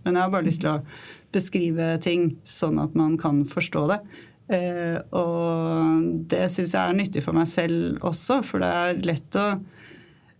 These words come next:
eh, man kan liksom kamuflere sin egen uvitenhet litt med å bare bruke masse ord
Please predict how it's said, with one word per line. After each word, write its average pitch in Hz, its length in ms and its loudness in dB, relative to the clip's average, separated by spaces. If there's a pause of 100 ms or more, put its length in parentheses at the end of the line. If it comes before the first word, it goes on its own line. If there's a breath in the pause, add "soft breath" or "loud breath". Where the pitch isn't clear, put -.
(120)
eh, 180 400 0
man 170 400 0
kan 269 160 2
liksom 240 240 0
kamuflere 165 720 0
sin 180 160 0
egen 156 160 4
uvitenhet 160 560 2
litt 196 140 -2
med 175 80 2
å 165 80 0
bare 156 120 0
bruke 156 480 0
masse 156 220 2
ord 262 320 4